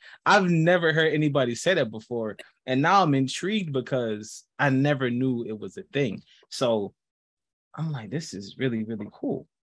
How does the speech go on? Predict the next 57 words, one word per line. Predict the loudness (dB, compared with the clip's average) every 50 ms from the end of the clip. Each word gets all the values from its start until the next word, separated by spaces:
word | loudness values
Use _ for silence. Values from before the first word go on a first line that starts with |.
| _ _ _ _ _ _ _ _ _
And | -6 -4
so | 0 2 2 2 2
then | 2 0 2 2 2 2 0 0 -4 _ _ _ _ _ _ _ _ _ _ _ _ _ _ _ _ _ _ _ _ _ 0
I'm | 2 4 4
listening | 4 4 2 2 2 2 2 2
more | 2 2 2 0 0
and | 0 -2
more | -4 -4 -4
and | -4 -4
more | -2 -2 -2 -4 -4 -6
to | -10 -10 -8 -8 -6 -4
what | -6 -6 -6 -6 -8 -6
you're | -8 -10
talking | -2 0 2 2 2 2 0
about. | 0 2 0 0 0 0
And | 0 -2
you | -2 0
started | 0 0 -2 0
talking | 0 -2 -2 0
about | -2
a | 0
lot | 0 -2
of | -2 -4
different | -6 -8 -10 -12 -8
things, | -6 -4 -4 -4 -4
and | -6
I | -4
won't | -2 -2 -4 -4 -6 -8
break | -8 -10 -10 _ _
that | -6 -4 -4 -4
down | -4 -4 -4 -4 -4 -6
right | -6 -4 -2
now, | -2 -2 -2 -2
but, | -4 -6 -8 -8 -10 _ _ _ _ _ -20 -10 -2
um, | 0 2 4 4
you | 4 4
talked | 4 4 4 4 4 2
about | 0 2 2 2 2
a |
lot | 0 2 0 0
of | 0 -2
things | -6 -4 -4 -4 -4 -4
in | -6 -8
your | -8 -8
presentation, | -8 -10 -10 -10 -10 -8 -6 -6 -6 -6 -8 -10 -12 -14 -10 -4
and | -2 0
it | 0 0
was | 0 -2 -2
such | -4 -4 -2 2 2 2 2 0 -2 -8 -10 -6
a | -6
well, | -8 -6 -4 -2 0 2 2 2 2 0 -2 -6 -6 -6
a | -6
well-rounded | -2 -2 0 0 0 0 -2 -2 -4 -4 -4 -4 -6 -8
presentation. | _ -8 -8 -8 -10 -8 -4 -4 -4 -4 -4 -6 -8 -6
And | -6
I'm | -4 -4
like, | -6 -6 -8 -12 -16